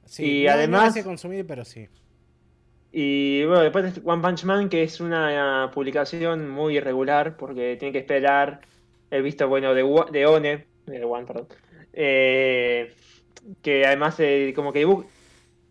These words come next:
Speaker 2: tuvo como si, como su hiato para hacer, para seguir continuando el webcomic, entonces, viste, tiene, tiene que haber esa franca de
Speaker 1: Sí.
Speaker 2: espacio entre el webcomic y el manga.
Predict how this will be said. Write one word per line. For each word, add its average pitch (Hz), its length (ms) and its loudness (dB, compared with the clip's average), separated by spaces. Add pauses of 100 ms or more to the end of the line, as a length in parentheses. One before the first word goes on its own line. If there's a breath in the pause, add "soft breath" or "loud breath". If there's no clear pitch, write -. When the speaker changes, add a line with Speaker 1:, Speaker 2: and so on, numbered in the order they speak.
(260)
Speaker 2:
tuvo 240 260 6
como 196 160 2
si, 180 300 0 (140)
como 165 180 -4
su 160 260 -4
hiato 165 680 2 (160)
para 135 80 -8
hacer, 165 160 -2
para 147 320 0
seguir 156 420 -6 (100)
continuando 147 680 0
el 127 300 -2
webcomic, 147 580 -2
entonces, 135 340 -6
viste, 135 220 -8
tiene, 139 360 -6
tiene 156 160 -4
que 156 60 4
haber 156 100 6
esa 156 160 -4
franca 156 560 -4 (800)
de 127 260 -2
Speaker 1:
Sí. 120 60 2 (180)
Speaker 2:
espacio 147 340 0
entre 127 180 -2
el 127 60 2
webcomic 160 520 0
y 139 120 -2
el 131 80 0
manga. 123 460 -4